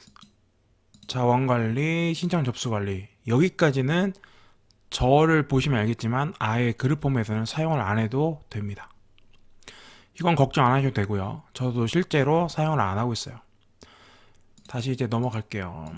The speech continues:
그래서 위에 네 번째까지는 안 해도 된다. 근데 뭘 해야 돼요? 이게 입소 퇴소 관리예요. 여기에는 저희 아동들이 있겠죠. 아동들의 입퇴소 관리가 들어가 있죠.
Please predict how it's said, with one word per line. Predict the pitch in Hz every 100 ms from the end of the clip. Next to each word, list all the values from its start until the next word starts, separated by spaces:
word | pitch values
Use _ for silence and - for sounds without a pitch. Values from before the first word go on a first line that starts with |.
| - - -
그래서 | 113 110 143 160 151
위에 | 113 107
네 | 117 120
번째까지는 | 135 139 135 113 104 107 143 165 180 - -
안 | 113 113
해도 | 113
된다. | 107 110 117 104 - _ _ - _ _ -
근데 | 160
뭘 | 127 131 165
해야 | 170 143
돼요? | 143 143
이게 | 110
입소 | 110 123 - 160
퇴소 | 156 156 151
관리예요. | 110 104 98 107 - -
여기에는 | 113 123 139 127
저희 | 120 117
아동들이 | 104 104 147 180 156
있겠죠. | 104 104 - 107 _ _ _ _ - - - - -
아동들의 | 107 131 165 165 151
입퇴소 | 131 - 165 160
관리가 | 139 127 127 160 175 160
들어가 | 123 113 110
있죠. | 107 -